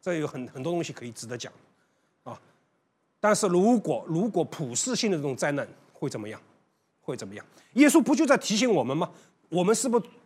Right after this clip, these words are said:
作为基督的门徒，作为基督的跟随者，我们是否预备好了？耶稣随时再来的时候，我们是否已经预备好？当灾难来的时候，我们是否预备好了？第二点，第二点，人子的再来。讲到二十六节、二十七节，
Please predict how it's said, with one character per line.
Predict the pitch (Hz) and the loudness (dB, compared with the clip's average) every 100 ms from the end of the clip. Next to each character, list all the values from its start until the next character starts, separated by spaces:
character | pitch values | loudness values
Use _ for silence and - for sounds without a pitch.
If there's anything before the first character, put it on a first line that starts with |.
| _ _ _ _ | _ _ _ _
作 | - 233 | 2 4
为 | 208 | 4
基 | 233 | 2
督 | 196 254 | -2 0
的 | 202 | 2
门 | 156 | 2
徒， | 185 175 175 | 0 -2 -2
作 | 220 | 0
为 | 196 | 0
基 | - | 0
督 | 226 | -2
的 | 208 | -2
跟 | 233 220 | -2 -2
随 | - | -2
者， | 143 | -2
我 | 139 | -2
们 | 165 | -2
是 | - | -2
否 | 214 143 | -4 -2
预 | 320 202 | 2 2
备 | 156 | 2
好 | 127 104 | -4 -8
了？ | 104 - _ _ _ _ _ _ | -10 -16 _ _ _ _ _ _
耶 | 190 | 0
稣 | 202 208 | 0 0
随 | - - 202 | -2 -4 -4
时 | - | -4
再 | 185 202 | -4 -2
来 | 151 | -2
的 | |
时 | 160 147 | -4 -2
候， | 151 113 - _ | -4 -4 -14 _
我 | 120 | -8
们 | 139 | -6
是 | - 226 | -4 -2
否 | - 156 | -2 -4
已 | 120 | -4
经 | 160 | -6
预 | 190 | -4
备 | 151 | -4
好？ | 117 95 - - | -6 -10 -12 -4
当 | 202 | -2
灾 | 185 - 320 | 0 6 6
难 | 285 175 | 6 4
来 | 151 | 0
的 | |
时 | 156 | -4
候， | 156 | -4
我 | 131 | -4
们 | 139 | -4
是 | 160 208 | -4 -4
否 | 139 | -6
预 | 165 | -6
备 | 131 | -8
好 | 104 87 | -10 -12
了？ | 78 - _ _ _ _ _ _ _ _ _ _ | -18 -20 _ _ _ _ _ _ _ _ _ _
第 | 175 | 2
二 | 165 | 2
点， | 131 - - - | 2 -8 -20 -8
第 | 151 | -6
二 | 110 | -6
点， | 98 - _ _ _ _ _ _ - | -10 -18 _ _ _ _ _ _ -4
人 | 147 170 220 | 0 2 0
子 | - 123 | -2 -8
的 | 120 | -2
再 | 175 117 | -2 -2
来。 | 101 - _ _ _ _ _ _ - | -6 -16 _ _ _ _ _ _ -6
讲 | |
到 | 151 | -2
二 | 180 190 | 2 2
十 | 202 | 4
六 | 190 | 4
节、 | 165 | 4
二 | 156 | 0
十 | 143 | -2
七 | 143 180 | -4 -6
节， | 127 110 | -6 -10